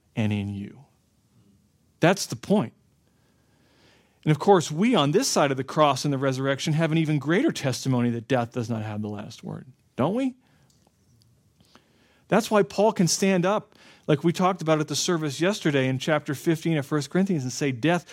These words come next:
where is your victory? Death, where is your sting? The sting of death is sin, and the power of sin is the law, but thanks be to God who gives us the victory through our Lord Jesus Christ."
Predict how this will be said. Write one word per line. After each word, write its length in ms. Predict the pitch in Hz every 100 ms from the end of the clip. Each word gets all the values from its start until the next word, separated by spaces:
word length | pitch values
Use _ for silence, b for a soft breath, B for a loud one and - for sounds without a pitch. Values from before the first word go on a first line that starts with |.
| B
where 380 | 123 131 233 208
is 200 | 269 185
your 100 | 139
victory? 600 | 117 110 - - - 160 _ 120 - b b b _ _
Death, 280 | 190 214 -
where 360 | 143 190 220
is 220 | 233 262 160
your 100 | 131
sting? 580 | - - 123 98 - - B B B B -
The 80 | 143
sting 300 | - 233 226
of 100 | 139
death 280 | 160 160
is 100 | 139
sin, 340 | - - 233 185
and 120 | 143
the 60 | 135
power 380 | - 202 247
of 80 | 143
sin 180 | - 175
is 100 | 143
the 100 | 139
law, 240 | 139 202
but 160 | 147 135
thanks 380 | - 196 226 -
be 120 | 156
to 80 | 139
God 300 | 135 151 156
who 140 | 131
gives 320 | 131 143 151
us 160 | 151 -
the 100 | 135
victory 480 | 120 185 - 127 120 B B
through 160 | - 156
our 140 | 151
Lord 240 | 123 120 120
Jesus 340 | 127 131 139
Christ." 600 | - 196 208 - - -